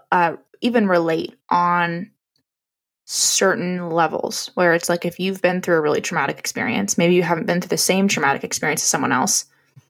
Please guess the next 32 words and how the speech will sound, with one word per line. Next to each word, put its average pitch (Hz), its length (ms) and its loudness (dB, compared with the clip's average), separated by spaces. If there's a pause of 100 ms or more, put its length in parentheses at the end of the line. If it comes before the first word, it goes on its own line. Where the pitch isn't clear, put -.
(240)
but 175 100 4
you 196 120 -2
can 196 120 0
try 185 220 2
to 175 80 0
meet 170 240 -4
on 170 140 0
a 160 40 0
level 165 440 2
where 160 400 2 (1800)
I 196 100 2
don't 214 140 2
know 190 120 2
your 170 200 4
exact 175 400 0
experience, - 600 -2
but 196 160 -2
I 180 100 2
know 175 240 2
that - 240 0
feeling 208 600 -2 (460)
when 175 160 -2
I 165 300 -2
see 180 240 -2
something 180 520 0
that 165 140 0
makes 170 300 -2
me 170 100 -2
just, - 240 0
like, - 220 -6 (320)
<sighs> - 300 -20
inside 170 560 2